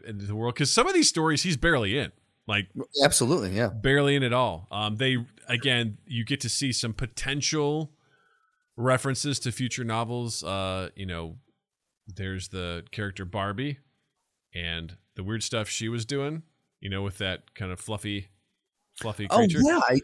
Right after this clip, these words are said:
Speaker 2: I completely forgot about that.
Speaker 1: She has her own volume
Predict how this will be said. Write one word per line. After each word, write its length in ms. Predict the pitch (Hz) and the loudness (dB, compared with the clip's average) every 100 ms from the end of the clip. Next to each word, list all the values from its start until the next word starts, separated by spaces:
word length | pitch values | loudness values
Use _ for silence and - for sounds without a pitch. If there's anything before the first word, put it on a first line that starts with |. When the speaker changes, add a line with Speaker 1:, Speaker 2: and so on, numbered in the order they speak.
| - _ 139 | 0 _ 2
Speaker 2:
I 120 | 139 | 2
completely 580 | 139 151 - 226 202 180 | 4 2 6 4 6 6
forgot 340 | 143 135 170 | 6 8 8
about 220 | 101 98 | 8 6
that. 180 | 90 82 | 6 4
Speaker 1:
She 200 | 170 226 | 4 4
has 220 | 190 151 | 4 4
her 180 | 143 139 | 4 2
own 240 | 131 135 117 | 2 0 0
volume 400 | 107 160 - | 0 0 -2